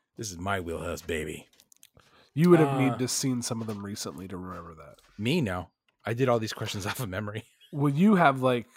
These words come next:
Speaker 2: a weird memory, my friend.
Speaker 1: This is the, no, this is just my, my zone. I love this shit.
Speaker 2: Yeah, I know.
Speaker 1: I love, when you said you wanted to do this episode, I'm like, "Yay."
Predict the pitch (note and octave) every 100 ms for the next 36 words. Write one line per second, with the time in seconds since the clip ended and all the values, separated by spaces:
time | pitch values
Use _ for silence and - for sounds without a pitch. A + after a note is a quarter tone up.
0 | _ - B2 A2+ A2+ G2+ F#2+ F2+ F#2 F#2
1 | G2 G2+ G2 - F#2+ F#2+ A#3+ B3 G3 F#3
2 | G#3+ D3 C3 F3 F3 B2+ C#3 - C3 B2
3 | A#2+ A2 G2+ F#2+ - B2 A2+ A2 F#2 G#2
4 | F#2+ F#2+ G#2 G#2 F#2 F2+ - - - _
5 | _ D3 G#2+ G#2 F#2 F2+ - - G#2+ G#2+
6 | G#2+ C#3 D#3+ - D#3+ D#3 C#3+ A#2+ A#2 C3
7 | E3 D#3 D#3 E3 C#3+ G3 A#3 A3+ G#3 G3
8 | F3+ D#3+ B2 G#2+